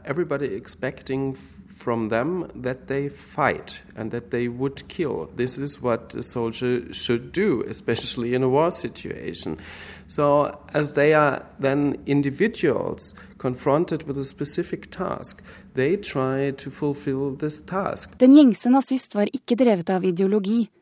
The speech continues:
Speaker 2: men tilpasset seg krigens kontekst, forklarer sosialpsykolog Harald Weltzer. Han er den andre forfatteren av boka Soldater, beretninger om krig, drap og død, som nå kommer på norsk.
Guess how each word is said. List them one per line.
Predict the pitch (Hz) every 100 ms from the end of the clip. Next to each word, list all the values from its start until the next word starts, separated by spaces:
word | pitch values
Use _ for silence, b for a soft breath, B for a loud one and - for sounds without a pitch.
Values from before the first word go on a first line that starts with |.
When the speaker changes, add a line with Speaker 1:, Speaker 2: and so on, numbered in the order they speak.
| -
Speaker 2:
men | 202 214
tilpasset | 202 170 185 208 -
seg | 240 226
krigens | 208 196 214 -
kontekst, | 254 240 269 - - - B B B
forklarer | 285 269 202 190
sosialpsykolog | 190 220 202 247 165 - 175 196 196
Harald | 226 185 185
Weltzer. | 170 - - 180 180 _ _ _ _ B B B
Han | 220 226
er | 262
den | 277
andre | 214 220
forfatteren | 269 247 202 - 196 185
av | 208 214
boka | 185 - 180
Soldater, | - 233 202 175 - 214 190 - b b b
beretninger | 214 202 - 208 247 226
om | 190
krig, | - 226 240 240 -
drap | 214 220 -
og | 247 202
død, | 190 175 175 _ _ _ -
som | - 240
nå | 202 196
kommer | 190 185 185
på | 190
norsk. | 170 - -